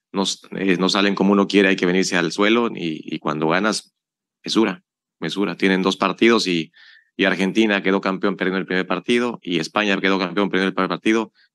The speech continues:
¿Por qué no creer? Hay que creer que todo puede pasar. Eh, yo creo que sí, es importantísimo como, como latinos que confíen en uno,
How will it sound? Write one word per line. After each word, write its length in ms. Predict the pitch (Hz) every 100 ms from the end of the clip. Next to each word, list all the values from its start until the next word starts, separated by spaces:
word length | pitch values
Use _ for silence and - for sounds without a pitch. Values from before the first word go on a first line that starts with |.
| _
¿Por 120 | -
qué 100 | -
no 120 | 107
creer? 340 | 101 101 120 - _ _ _ _
Hay 120 | -
que 120 | 110
creer 300 | 98 98 107
que 100 | 110
todo 220 | - 92
puede 180 | 92 90
pasar. 300 | - - - - _ _ _ _ _ _ _ _ _ _ _ _ _ _
Eh, 160 | 101 98 - _ _ _ -
yo 120 | 117
creo 120 | 131
que 100 | 117
sí, 280 | 101 104 95
es 140 | 98 113
importantísimo 920 | 107 107 104 87 98 104 101 85 _
como, 680 | - 98 90 87 90 85 - _ _ _ - _ _ _
como 220 | 92 101
latinos 380 | 98 - 113 104
que 120 | 104
confíen 320 | 98 85 101
en 100 | 95
uno, 280 | 92 87 80